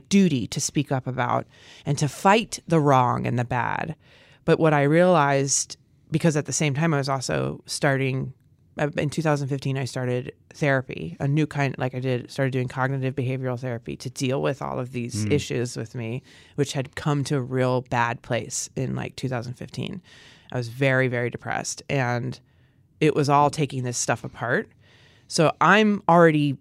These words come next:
Speaker 1: evolving and maturing at this point and really starting to deal with my black and white thinking, all or nothing, good or bad, you're evil or you're, you know, these, the,
Speaker 2: Mm-hmm.
Speaker 1: the, the thing I distilled much more
Speaker 2: <laughs>
Speaker 1: eloquently in the beginning of this show.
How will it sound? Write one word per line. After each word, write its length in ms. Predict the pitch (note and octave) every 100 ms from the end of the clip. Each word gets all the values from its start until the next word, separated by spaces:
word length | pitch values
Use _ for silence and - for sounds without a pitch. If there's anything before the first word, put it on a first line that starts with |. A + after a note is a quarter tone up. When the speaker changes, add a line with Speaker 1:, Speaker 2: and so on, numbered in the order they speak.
| -
Speaker 1:
evolving 540 | D#3 D3 C3+ C3+ C#3+
and 80 | C3+
maturing 440 | C3 - C#3 C3+ B2+
at 120 | -
this 180 | A#2+ -
point 340 | - A#2 C#2 _ _ _
and 160 | D#3+ D3
really 240 | D3+ D3+
starting 320 | - D3+ C#3
to 100 | C3
deal 260 | C3+ C#3 C#3
with 160 | C3 C#3
my 460 | B2+ B2+ B2 B2+ -
black 220 | C#3 C3+
and 80 | E3+
white 200 | E3 E3+
thinking, 440 | - C3+ C3+ B2+ B2+
all 200 | D3 D3+
or 60 | E3+
nothing, 440 | D3+ B2 C#3 B2 A#2+
good 180 | E3 D#3+
or 80 |
bad, 400 | D3+ C3+ A#2+ A#2 -
you're 160 | C3+
evil 320 | - E3+ F3+ F3
or 160 | D3+
you're, 120 | C#3 -
you 100 | D#3+
know, 160 | B2
these, 260 | D#3+ D#3+ D#3
the, 60 | A#2 F3
Speaker 2:
Mm-hmm. 80 |
Speaker 1:
the, 120 | A2 E3+ -
the 100 | F3+
thing 160 | G3
I 60 | F#3
distilled 600 | E3+ C#3+ F#3+ E3 C#3 D#3+
much 200 | F3 D3+
more 320 | D#3 D#3+ D3
Speaker 2:
<laughs> 40 | D#3+
Speaker 1:
eloquently 580 | E3+ D#3+ F3+ - D3+ C#3
in 160 | F3 D#3+
the 120 | D3
beginning 300 | D3+ D3+ C#3
of 60 | C#3+
this 160 | D#3
show. 180 | -